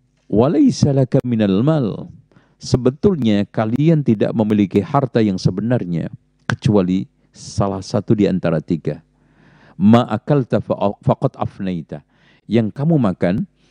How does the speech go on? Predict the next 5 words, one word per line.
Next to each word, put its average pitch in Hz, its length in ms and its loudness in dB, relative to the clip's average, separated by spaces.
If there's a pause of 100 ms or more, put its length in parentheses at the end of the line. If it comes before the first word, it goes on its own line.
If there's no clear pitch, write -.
(640)
suatu - 480 0
ketika - 440 -2
akan 92 300 -2
menjadi 87 260 2
kotoran. - 560 -8